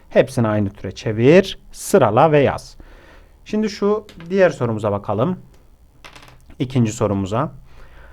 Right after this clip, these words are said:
Aşağıdaki ifadeleri büyükten küçüğe doğru sıralayınca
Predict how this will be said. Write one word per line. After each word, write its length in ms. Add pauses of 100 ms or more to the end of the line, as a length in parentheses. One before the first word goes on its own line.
(560)
Aşağıdaki 500
ifadeleri 560
büyükten 360
küçüğe 300
doğru 200
sıralayınca 840